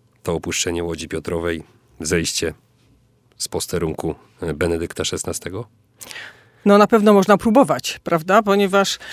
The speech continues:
Speaker 2: na początku, jak się dowiedziałam dziesięć lat temu, że Benedykt, e, postanowił ustąpić, no to byłam bardzo rozżalona.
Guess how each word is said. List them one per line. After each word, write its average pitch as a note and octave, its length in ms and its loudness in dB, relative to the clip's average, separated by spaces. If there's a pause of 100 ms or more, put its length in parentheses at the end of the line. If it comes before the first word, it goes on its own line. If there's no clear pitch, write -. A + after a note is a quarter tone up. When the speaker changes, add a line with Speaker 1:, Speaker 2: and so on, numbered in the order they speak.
(260)
Speaker 2:
na F#3+ 240 6
początku, G3+ 920 4 (220)
jak F3+ 160 2
się G3+ 140 6
dowiedziałam F#3 680 6
dziesięć F#3 340 0
lat F3 220 0
temu, F3 400 0 (680)
że F3 540 6
Benedykt, F#3 840 4
e, F3 540 4
postanowił F3+ 840 4 (300)
ustąpić, F#3 800 2 (560)
no F#3 100 -2
to G#3 100 4
byłam G3+ 240 6
bardzo G3+ 260 4
rozżalona. E3+ 640 2